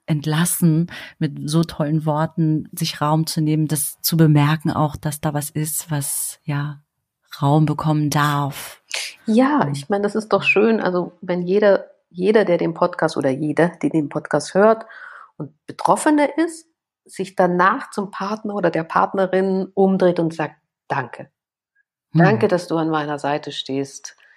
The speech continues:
Speaker 2: Jetzt fang ich gleich zu weinen an. „Danke, dass du an meiner Seite stehst. Danke, dass du das mit mir getragen hast. Danke, dass du mir durch die dunklen Täler hilfst. Danke, dass du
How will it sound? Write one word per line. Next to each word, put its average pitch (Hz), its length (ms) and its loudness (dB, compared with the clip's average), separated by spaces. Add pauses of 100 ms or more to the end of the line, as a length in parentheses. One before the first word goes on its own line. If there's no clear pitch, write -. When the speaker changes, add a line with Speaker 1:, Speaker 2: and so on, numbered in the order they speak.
Speaker 2:
Jetzt - 120 -16
fang 147 120 -2
ich - 140 -6
gleich 120 200 -8
zu 135 160 -8
weinen 127 220 -6
an. 127 260 -16
„Danke, 196 300 2
dass - 200 2
du 208 100 6
an 180 120 6
meiner 175 280 4
Seite 160 280 2
stehst. 151 420 -6
Danke, 165 260 0
dass 170 160 -6
du - 80 -12
das 156 140 -8
mit 165 160 -6
mir 170 200 -2
getragen 147 560 -4
hast. 143 220 -10
Danke, 151 200 -4
dass 180 240 -6
du 170 180 -4
mir 170 140 -4
durch 160 260 -10
die 165 320 -8 (300)
dunklen 208 460 2
Täler 180 380 4
hilfst. 165 680 -4
Danke, 214 400 0
dass - 320 -20
du 190 320 -6